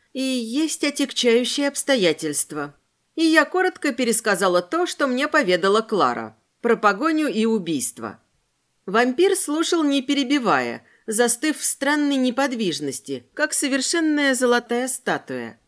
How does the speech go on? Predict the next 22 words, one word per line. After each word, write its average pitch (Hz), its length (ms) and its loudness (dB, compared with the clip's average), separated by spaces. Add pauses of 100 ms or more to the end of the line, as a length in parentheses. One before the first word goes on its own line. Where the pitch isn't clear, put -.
(480)
Живыми 294 640 2
в 180 100 -2
нём 294 320 -2
были 294 260 -2
только 269 480 -2
глаза, 233 640 -4 (300)
два 226 260 0
сплошных 247 600 -2
тёмно-зелёных 247 840 -2
пятна 254 380 -4
на 214 160 0
медной 214 440 0
коже. 117 580 -6 (640)
Мне 220 280 2
даже 233 300 2
захотелось 226 640 -2
подойти 233 600 0
и - 20 0
встряхнуть 262 720 -2
его 170 280 0
за 180 120 -2
плечо, 190 540 -6